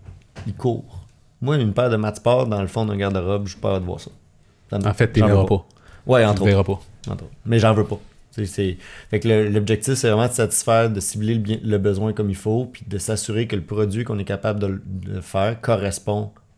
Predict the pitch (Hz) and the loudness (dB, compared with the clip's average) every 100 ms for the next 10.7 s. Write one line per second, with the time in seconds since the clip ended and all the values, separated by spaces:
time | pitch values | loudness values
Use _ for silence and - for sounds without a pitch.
0 | _ 98 95 101 - 98 98 92 - - | _ -4 -2 -6 -8 -10 -10 -10 -10 -14
1 | - - - - - 165 160 135 - - | -10 -10 -10 -8 4 6 6 4 -2 -10
2 | - 165 160 139 139 120 131 120 113 104 | 0 4 6 4 2 2 4 4 6 6
3 | 113 117 110 98 98 92 110 127 - 98 | 6 6 4 4 2 2 0 -2 2 4
4 | 113 127 110 120 117 101 95 - 110 - | 6 6 6 6 4 4 2 0 -4 2
5 | 135 127 117 110 107 104 98 - - 120 | 6 6 6 4 4 2 0 -6 -2 0
6 | 113 - - 127 113 131 120 110 104 98 | 0 -2 2 4 4 2 4 4 4 4
7 | 107 101 - 107 - 123 117 101 101 139 | 2 2 2 0 2 4 6 6 6 6
8 | 120 104 107 - 110 110 107 107 107 98 | 6 4 0 -2 0 4 4 2 2 0
9 | - 139 156 160 127 98 104 98 101 98 | 4 4 6 4 2 2 2 2 2 0
10 | - 143 160 143 113 101 | 2 2 2 2 2 2